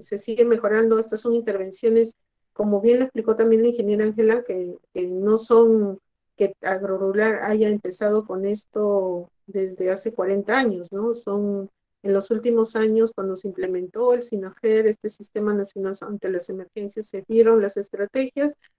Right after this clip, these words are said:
y como bien lo ha dicho Sheida, el cobertizo ha sido una de estas, de estas, eh, implementaciones que han ido perfeccionándose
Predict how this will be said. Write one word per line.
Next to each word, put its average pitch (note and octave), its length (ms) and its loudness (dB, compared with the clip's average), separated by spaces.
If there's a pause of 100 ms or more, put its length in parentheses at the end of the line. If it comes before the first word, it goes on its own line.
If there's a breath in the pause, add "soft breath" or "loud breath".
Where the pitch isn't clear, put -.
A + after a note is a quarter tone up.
(140)
y A3 120 -2
como G3+ 300 -4
bien G#3+ 200 4
lo A#3 80 -2
ha - 20 -2
dicho A#3 260 -4
Sheida, A#3+ 540 2 (320)
el G3+ 140 -4
cobertizo A#3+ 720 0
ha A3+ 100 4
sido A3+ 480 4
una A3+ 320 2
de G3 180 0
estas, A3+ 480 -4
de G3+ 240 -4
estas, A3 380 -6
eh, F#3+ 320 -6 (400)
implementaciones G#3 1000 -4
que G3 180 -4
han G3 140 -6
ido G#3+ 420 0 (100)
perfeccionándose G#3+ 1400 -4